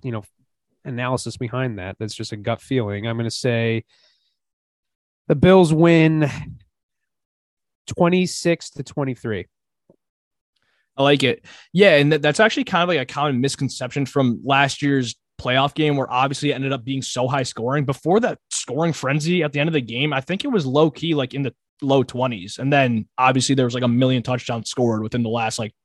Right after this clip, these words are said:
Speaker 2: three minutes. Um,
Speaker 1: Yeah, I think it's gonna be a field goal frenzy.
Speaker 2: but, uh, uh, yeah, just, like, can't finish in the red zone or something like that. That would kinda
Speaker 1: Yeah.
Speaker 2: suck. Uh,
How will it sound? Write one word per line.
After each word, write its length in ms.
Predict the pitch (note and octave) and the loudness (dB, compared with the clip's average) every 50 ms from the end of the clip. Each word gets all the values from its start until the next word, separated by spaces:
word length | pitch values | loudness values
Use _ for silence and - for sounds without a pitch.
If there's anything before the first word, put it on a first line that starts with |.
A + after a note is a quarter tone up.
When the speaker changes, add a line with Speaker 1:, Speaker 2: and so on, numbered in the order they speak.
| _ _ - | _ _ -4
Speaker 2:
three 160 | C3 A#2+ A2 | -4 -2 -2
minutes. 420 | A2 C3 B2+ G#2 G2 G2 - - - _ _ _ - - - _ _ - | -2 -2 -2 -2 -4 -6 -10 -12 -18 _ _ _ -20 -20 -20 _ _ -2
Um, 320 | A#2 B2 B2 A#2 A2+ G#2+ | 0 2 2 2 0 0
Speaker 1:
Yeah, 160 | - C3 A#2 C#3 | -2 -2 0 0
I 80 | D#3 | 2
think 140 | E3 G#3+ G#3 | 2 2 2
it's 100 | G#3 F3+ | 2 2
gonna 100 | A3+ A3 | 0 2
be 100 | G3 G3+ | 2 2
a 40 | D#3+ | 0
field 360 | - - - - E3+ E3 D3+ | 0 -4 -4 -2 -2 0 0
goal 120 | D3 C#3+ | -2 -2
frenzy. 560 | B2+ - - C#3+ C#3 C3 B2 A2+ A2 G#2+ G2 - _ _ _ _ _ _ _ _ _ _ _ _ _ _ _ _ _ _ | -4 -4 -6 -6 -6 -6 -6 -8 -10 -10 -12 -14 _ _ _ _ _ _ _ _ _ _ _ _ _ _ _ _ _ _
Speaker 2:
but, 220 | D#3 D#3+ D#3 D#3+ D#3+ | 4 6 8 8 8
uh, 380 | D#3+ D#3+ D#3 D3+ D#3 D#3 D3 C3 - - - - - - - - _ _ _ _ - - | 8 8 8 8 6 6 4 0 -4 -10 -16 -18 -18 -20 -20 -20 _ _ _ _ -6 -2
uh, 220 | C#3+ B2+ A#2+ A#2 - | 0 0 0 0 -2
yeah, 220 | C3 C#3 B2+ A#2+ | 0 0 0 0
just, 160 | A#2 A#2+ - | -2 -4 -6
like, 160 | B2 G#2+ G#2 | -8 -8 -6
can't 220 | - - B2 A2+ G#2 | -6 -6 -6 -4 -4
finish 180 | B2 A2+ - | -4 -4 -4
in 80 | - A2+ | -4 -6
the 60 | G#2 | -6
red 200 | F#2+ G2+ G#2+ G#2 | -4 -6 -6 -4
zone 160 | A2 A2+ A2 | -2 -2 -2
or 40 | A2+ | -2
something 260 | A#2+ - A#2 A#2 A2+ | -2 -2 -2 0 0
like 180 | G#2+ G#2+ G2+ D#2 | 0 -2 -2 -4
that. 120 | A2+ A2 | -6 -6
That 80 | A#2 - | -8 -8
would 100 | A2 - | -10 -10
kinda 240 | - A2 G#2+ A2 - | -10 -10 -8 -8 -6
Speaker 1:
Yeah. 60 | C#3 | -6
Speaker 2:
suck. 240 | C3 G#2+ G#2+ B2+ - - _ _ _ _ _ _ _ _ _ _ | -6 -6 -6 -8 -10 -14 _ _ _ _ _ _ _ _ _ _
Uh, 400 | - B2 B2 A#2+ A#2+ A#2 A#2 G#2+ | 0 2 4 4 4 4 2 0